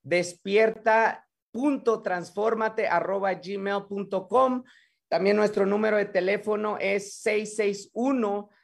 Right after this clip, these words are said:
cinco cero dos, noventa y uno tres siete.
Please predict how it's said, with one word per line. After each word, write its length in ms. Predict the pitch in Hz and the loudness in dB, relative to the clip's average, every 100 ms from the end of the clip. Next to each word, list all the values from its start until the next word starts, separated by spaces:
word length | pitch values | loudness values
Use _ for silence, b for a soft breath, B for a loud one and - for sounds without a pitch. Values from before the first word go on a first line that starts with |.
| b | b
cinco 640 | - - 240 269 240 214 | -16 -2 2 2 4 2
cero 380 | 202 233 220 202 | 4 4 6 6
dos, 420 | 196 214 226 233 | 4 2 2 -4
noventa 460 | 165 175 175 165 165 | -4 -2 -2 -2 -2
y 100 | 175 | 0
uno 420 | 196 208 196 190 - | -2 -2 -4 -6 -6
tres 440 | 190 196 196 - _ | -2 -2 -2 -10 _
siete. 840 | - - - 185 190 190 - 127 - | -18 -12 -4 4 6 6 2 -10 -12